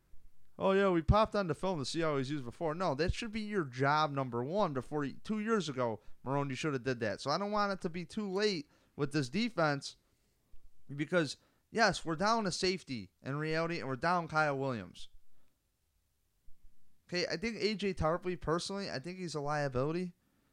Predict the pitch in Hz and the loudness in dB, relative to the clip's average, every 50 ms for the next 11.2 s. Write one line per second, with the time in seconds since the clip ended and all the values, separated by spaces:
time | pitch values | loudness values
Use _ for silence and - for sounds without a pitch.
0 | _ _ _ _ - 107 - - 127 123 - - 117 120 - - - 160 170 170 | _ _ _ _ -8 -6 -2 -2 -2 0 0 0 0 0 -2 -2 -2 0 2 4
1 | 156 147 135 - - _ _ _ - - - 147 147 147 156 139 143 143 151 151 | 4 4 2 2 -2 _ _ _ -8 -2 0 0 0 0 -2 -2 0 2 2 2
2 | 147 151 143 - - 135 113 - 127 135 120 - - 156 156 156 - - - 131 | 2 2 0 -4 -6 -6 -6 -6 -6 -6 -6 -4 -4 -4 -4 -4 -4 -6 -6 -4
3 | 135 147 147 127 117 120 127 127 131 131 135 139 143 135 123 113 117 127 135 135 | -2 -2 -2 -2 0 2 2 2 2 2 0 0 -2 -2 -2 -2 -2 -2 0 -2
4 | 123 117 117 117 139 160 156 - _ _ _ _ _ - - 147 165 170 175 170 | -2 -2 -2 -2 -2 -4 -6 -10 _ _ _ _ _ -6 -2 -2 0 0 0 -2
5 | 156 - - - 156 151 160 160 160 160 156 151 143 135 117 101 92 - - _ | -4 -4 -4 -2 0 2 2 4 4 4 4 2 2 2 0 0 -2 -6 -12 _
6 | _ _ _ _ _ _ - - - - - - - - - - - _ _ 139 | _ _ _ _ _ _ -12 -12 -12 -12 -14 -16 -14 -16 -16 -16 -20 _ _ 4
7 | 135 127 127 - - _ _ _ 131 127 117 117 151 156 156 147 - 180 180 170 | 4 4 4 2 -4 _ _ _ -8 -6 -2 0 0 0 0 0 2 2 2 4
8 | 147 147 127 117 123 127 131 143 147 151 156 160 147 127 123 127 - 160 151 143 | 2 0 0 0 -2 -4 -4 -4 -4 -4 -4 -4 -4 -4 -4 -2 0 2 2 2
9 | 131 - - 160 170 143 127 113 120 120 - - 147 139 135 123 127 135 135 127 | 2 0 0 -2 0 -2 -2 -2 -2 -4 -2 0 0 0 2 0 -2 -2 -4 -4
10 | 123 135 156 - - 127 123 113 107 - 104 - - 160 156 160 143 123 107 107 | -4 -4 -4 -4 -2 -2 0 0 -2 -2 -6 -6 -2 0 2 2 2 0 -2 -2
11 | 104 104 107 113 | -4 -4 -6 -8